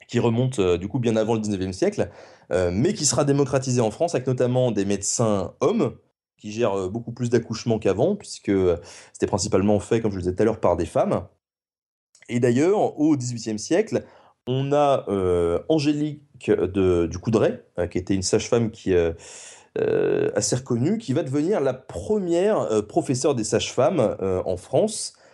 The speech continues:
euh, et qui contribue, euh, assez largement à l'amélioration des conditions d'accouchement. Euh, et, et donc, comme je disais tout à l'heure, hein, si, euh, repetit moment de pub, <laughs> si vous voulez le voir, j'avais fait l'épisode du coup avec, euh,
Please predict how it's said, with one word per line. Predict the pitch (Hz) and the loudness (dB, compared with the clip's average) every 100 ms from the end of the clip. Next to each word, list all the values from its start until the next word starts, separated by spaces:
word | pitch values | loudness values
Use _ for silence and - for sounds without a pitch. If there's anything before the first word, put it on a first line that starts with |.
| _ - | _ -4
euh, | - | 0
et | 127 120 | 2 0
qui | - | -2
contribue, | 151 135 127 120 143 196 220 - - | -2 0 0 0 0 -2 -2 -6 -6
euh, | 98 90 82 71 - _ | -2 2 2 0 -4 _
assez | 185 180 202 | -2 0 0
largement | 175 139 120 120 160 202 _ | 2 0 0 0 -2 -4 _
à | - | -4
l'amélioration | 123 143 135 120 110 - 147 | 0 0 2 0 -2 -4 -4
des | 135 | -4
conditions | 120 117 110 143 | -2 -2 0 2
d'accouchement. | 113 110 101 82 - - - - - - | 2 0 -6 -8 -10 -20 -20 -20 -16 0
Euh, | 85 85 80 78 82 76 82 82 80 82 - - - - | 4 4 4 2 0 0 0 -2 -2 -4 -6 -10 -12 -4
et, | 85 - | -2 0
et | 92 | 2
donc, | 120 | 2
comme | 110 | 0
je | 95 | 0
disais | 90 | 0
tout | - | 2
à | |
l'heure, | 120 127 | 2 2
hein, | 113 | 0
si, | 113 - 92 | 0 0 2
euh, | 87 87 - - | 2 0 -4 -6
repetit | 87 117 131 135 135 | 0 0 0 0 0
moment | 120 113 | 2 0
de | 98 | 0
pub, | 135 170 - - 135 | -2 -4 -4 -2 -2
<laughs> | - 135 - - | -2 -4 -4 -4
si | - | -4
vous | 113 | 0
voulez | 107 117 | 0 0
le | |
voir, | 110 120 135 131 - | 2 0 0 -6 -14
j'avais | - 110 | 0 0
fait | 117 | 2
l'épisode | 110 104 113 | -2 0 -4
du | 113 | -2
coup | 104 | -2
avec, | 110 95 | -2 0
euh, | 104 | 0